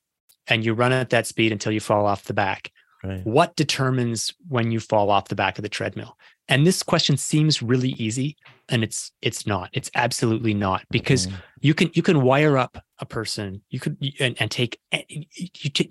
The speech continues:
Speaker 1: tell the scientists, "Take any measurements you want on this person while they're on the treadmill, and you tell me which one is gonna tell, t-, c-, predict when the guy falls off the treadmill." Y-, there's,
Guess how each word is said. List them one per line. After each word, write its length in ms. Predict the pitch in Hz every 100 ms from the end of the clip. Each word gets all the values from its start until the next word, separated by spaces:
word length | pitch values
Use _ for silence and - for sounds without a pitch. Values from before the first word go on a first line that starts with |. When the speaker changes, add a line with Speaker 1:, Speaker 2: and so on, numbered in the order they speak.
| -
Speaker 1:
tell 140 | 170
the 60 | 170
scientists, 480 | - 131 127 131 - _ -
"Take 180 | 147 -
any 160 | 180
measurements 400 | 185 160 165 147
you 80 | 147
want 180 | 123 123
on 60 | 117
this 120 | 104
person 300 | 113 - 104
while 100 | 104
they're 100 | 101
on 120 | 101
the 40 | 95
treadmill, 440 | 107 95 104 110 _ _ _ -
and 120 | 117
you 120 | 135 175
tell 180 | 170
me 120 | 156 139
which 200 | 151 143
one 140 | 131
is 100 | 123
gonna 300 | 120 113 110 - _ _ _ _ _
tell, 320 | - 127 127 139
t-, 240 | - - - -
c-, 100 | - _ -
predict 320 | 127 135 127
when 180 | 117 120
the 100 | 107
guy 180 | 110
falls 280 | 107 110 104
off 160 | 104 -
the 80 | 107 -
treadmill." 400 | 104 107 92 - - - - _ _ _ _ - 147
Y-, 180 | 147 -
there's, 200 | 131